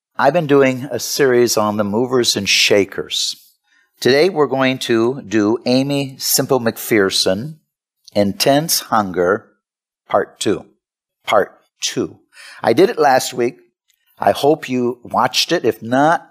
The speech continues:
you can go on my website and see the different, uh, social media we're on, cable stations we're on, and you can try to watch it again, or the, for the first time if you haven't done it.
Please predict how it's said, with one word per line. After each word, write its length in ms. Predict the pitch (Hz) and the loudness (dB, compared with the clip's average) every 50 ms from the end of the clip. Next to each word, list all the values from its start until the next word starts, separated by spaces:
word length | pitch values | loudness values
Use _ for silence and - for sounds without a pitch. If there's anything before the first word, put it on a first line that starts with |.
| _ _ _ - - - - - _ | _ _ _ -20 -20 -20 -20 -20 _
you 140 | - - 104 | -8 -8 -6
can 100 | 90 98 | -2 0
go 80 | 104 113 | 2 2
on 80 | 110 | 4
my 80 | 113 110 | 2 2
website 500 | 104 117 131 131 - - - 139 131 127 | 2 4 2 2 2 0 2 2 2 2
and 100 | 120 110 | 2 -2
see 200 | - - 139 127 | -8 -6 -6 -2
the 120 | 117 117 | -2 -2
different, 460 | 104 98 123 120 - - 120 113 113 - - _ _ - - - - - | 0 2 0 0 0 0 -2 -2 -2 -4 -12 _ _ -20 -20 -20 -10 -2
uh, 400 | - 95 95 95 90 87 82 85 - _ _ _ _ _ _ _ _ _ - | 2 4 4 6 4 4 2 0 -6 _ _ _ _ _ _ _ _ _ -8
social 340 | - - 135 131 - 139 120 | -2 0 2 2 2 2 0
media 360 | 120 131 139 131 143 139 135 | 2 2 2 4 4 4 4
we're 140 | 131 135 127 | 4 2 2
on, 500 | 127 127 131 131 131 131 131 127 131 131 | 4 4 4 4 4 2 0 -2 -8 -10
cable 300 | - - 135 120 127 120 | -4 -4 -2 -2 -2 -4
stations 440 | - - 127 120 - 120 117 - | -2 0 0 0 0 -4 -4 -4
we're 80 | 120 110 | 0 2
on, 320 | 107 107 107 107 110 107 | 2 4 4 4 2 0
and 100 | 107 104 | -2 -4
you 100 | 107 107 | -6 -6
can 160 | - - 101 95 | -6 -6 -6 -4
try 440 | - - - - 127 120 117 117 113 | -4 -4 0 0 2 2 2 2 0
to 240 | - - 117 107 104 | -2 -4 -4 -4 -4
watch 580 | 98 90 90 92 98 98 101 101 - - - | -4 -2 0 2 2 2 2 0 -2 -6 -6
it 160 | - - - - | -6 -8 -8 -6
again, 600 | - 101 87 80 90 110 110 101 85 71 - - _ _ _ _ _ _ _ _ _ _ | -6 -6 -6 -2 0 0 2 2 0 -2 -8 -20 _ _ _ _ _ _ _ _ _ _
or 240 | - - 95 107 117 | -2 2 4 4 4
the, 60 | 123 | 2
for 220 | - - - 131 131 | -2 -2 0 0 0
the 80 | 131 | 0
first 280 | - - 196 196 - - | 0 0 0 0 2 0
time 240 | 147 107 92 85 82 | 0 0 -2 -2 -8
if 120 | - - | -10 -6
you 60 | 101 | 0
haven't 240 | 95 92 87 92 - | 0 0 0 0 -2
done 180 | - 87 82 - | -2 -4 -4 -4
it. 100 | - | -10